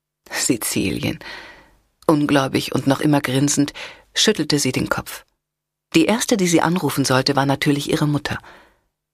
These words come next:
Sie bog nach links in die Xavier Street ein,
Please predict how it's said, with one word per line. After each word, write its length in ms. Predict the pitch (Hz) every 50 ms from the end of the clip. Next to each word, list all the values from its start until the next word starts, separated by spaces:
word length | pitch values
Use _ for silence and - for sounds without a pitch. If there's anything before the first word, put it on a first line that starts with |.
| _ _ _ _ _ _ -
Sie 140 | - - 120
bog 200 | 123 135 - -
nach 160 | 151 131 135
links 260 | 139 139 151 151 -
in 100 | - 131
die 140 | 127 117 117
Xavier 420 | - - - 123 131 127 139 139
Street 380 | 139 - - - 135 127 - -
ein, 240 | 139 135 139 147